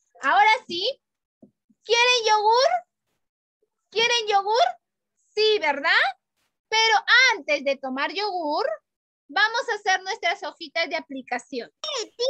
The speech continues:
Speaker 1: ¿Ya? Ya, muy bien. Vamos a hacer, primero hacemos nuestras hojitas de aplicaciones y luego nos tomamos un vasito de yogur, porque si no, ay, podemos manchar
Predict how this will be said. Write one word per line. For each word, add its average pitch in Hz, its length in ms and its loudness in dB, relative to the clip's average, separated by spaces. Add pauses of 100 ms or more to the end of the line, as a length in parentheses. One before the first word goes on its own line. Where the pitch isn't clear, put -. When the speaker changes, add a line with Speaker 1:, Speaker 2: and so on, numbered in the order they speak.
(200)
Speaker 1:
¿Ya? 640 500 2 (400)
Ya, 277 220 -2
muy 466 400 0
bien. 302 360 -8 (640)
Vamos 453 440 0
a - 20 -2
hacer, 320 380 -6
primero 381 280 -2 (140)
hacemos 370 320 -4
nuestras 370 340 -6
hojitas 359 440 -2
de 330 60 -4
aplicaciones 370 840 -4
y 294 160 -6
luego 349 420 2
nos 320 220 -10
tomamos 262 580 -12 (280)
un 453 60 -4
vasito 370 480 0
de 294 160 -4
yogur, 269 540 -2 (540)
porque 311 320 -8
si 403 140 -12
no, 349 360 -6 (1160)
ay, 247 260 -14 (480)
podemos 349 460 -4
manchar 330 600 -2